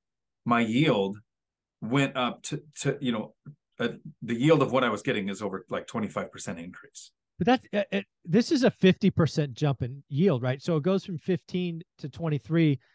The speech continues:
Speaker 2: which again, uh, numerically is seven, but that is a fifty per, your money is working fifty percent harder, which is exactly the point.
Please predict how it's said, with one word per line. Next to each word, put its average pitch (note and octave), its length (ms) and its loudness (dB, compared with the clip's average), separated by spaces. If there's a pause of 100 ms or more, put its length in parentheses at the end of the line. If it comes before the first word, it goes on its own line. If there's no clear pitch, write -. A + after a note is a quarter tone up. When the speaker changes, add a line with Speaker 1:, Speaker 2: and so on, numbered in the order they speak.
(140)
Speaker 2:
which D3 160 -2
again, E3 280 2
uh, C#3+ 40 -10 (440)
numerically E3+ 640 4
is B2 140 0
seven, E3 480 0
but D3+ 140 -8
that G#3 180 -4
is G#3+ 180 -2
a E3+ 120 -4 (140)
fifty A#3+ 320 -4
per, G3+ 200 -4 (240)
your A#3+ 300 4
money A#3 400 0
is F3 240 -8
working F3+ 380 -6 (160)
fifty A3 380 2
percent F3+ 540 -4 (320)
harder, D#3+ 540 0 (180)
which D#3+ 160 -8
is D#3+ 140 -2
exactly F3 640 2
the F3 100 0
point. D#3 380 -4